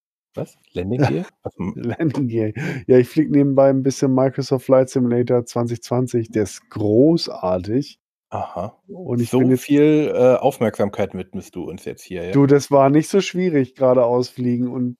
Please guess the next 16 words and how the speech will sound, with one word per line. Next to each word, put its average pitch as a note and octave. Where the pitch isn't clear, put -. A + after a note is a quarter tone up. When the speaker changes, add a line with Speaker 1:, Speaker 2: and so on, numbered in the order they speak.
Speaker 2:
nebenbei B2+
über, B2+
über B2
Kalifornien, A#2+
äh, A2+
fliegen. A2+
Speaker 1:
Ach A#2
so, B2+
du B2+
Speaker 2:
Das A#2
Speaker 1:
hast C3+
den A2+
Speaker 2:
war G2
Speaker 1:
Autopilot A#2
angemacht. G2
Okay, A2